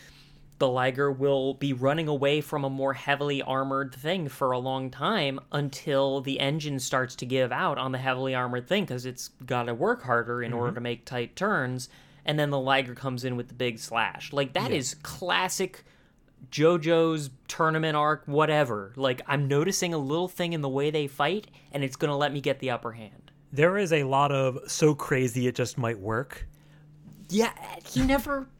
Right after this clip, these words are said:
Speaker 1: <laughs> entertains the notion that he shouldn't try the crazy thing.
Speaker 2: It's also impossible to tell when during the battle he came up with this plan.
Speaker 1: Yeah, it,
Speaker 2: It could have
Speaker 1: he
Speaker 2: been from the
Speaker 1: doesn't
Speaker 2: very beginning. It could have been as it was happening, or he still doesn't know.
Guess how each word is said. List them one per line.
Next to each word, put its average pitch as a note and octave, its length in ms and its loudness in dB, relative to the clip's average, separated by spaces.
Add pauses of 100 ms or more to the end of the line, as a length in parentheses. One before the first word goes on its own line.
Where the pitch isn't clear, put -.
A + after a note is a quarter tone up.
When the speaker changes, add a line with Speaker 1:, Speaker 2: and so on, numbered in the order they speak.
(120)
Speaker 1:
<laughs> - 260 -16
entertains G#3 540 2
the E3+ 80 2
notion D#3+ 420 0
that D3 220 2
he D3+ 120 -4
shouldn't D#3 480 -2
try C#3 500 2
the C3 180 -8 (160)
crazy B2+ 440 -2
thing. A2 300 -12
Speaker 2:
It's F3+ 160 2
also B3+ 300 4
impossible E3+ 640 2
to D#3+ 100 -4
tell C#3+ 460 2
when D3 640 4
during D3+ 400 4
the C3+ 80 -2
battle B2+ 360 4
he B2+ 120 -2
came B2 260 0
up A2+ 160 2
with A#2 140 -2
this A2 160 -8
plan. G2 420 -10 (1000)
Speaker 1:
Yeah, C#4+ 380 0
it, G#3 180 6
Speaker 2:
It E3+ 80 4
could C4 140 12
have B3+ 100 12
Speaker 1:
he D4+ 60 12
Speaker 2:
been B3 80 6
from E4 100 10
the A#3 120 10
Speaker 1:
doesn't - 40 2
Speaker 2:
very G#3 220 10
beginning. G#3+ 440 6
It A3 120 -2
could A3+ 100 4
have G#3 80 0
been G3+ 200 2 (180)
as F3 340 8
it F#3+ 80 0
was D#3 160 2
happening, E3 480 4
or D3 140 0
he B2 100 -4
still D#3 240 4
doesn't C3 320 2
know. G2+ 340 -6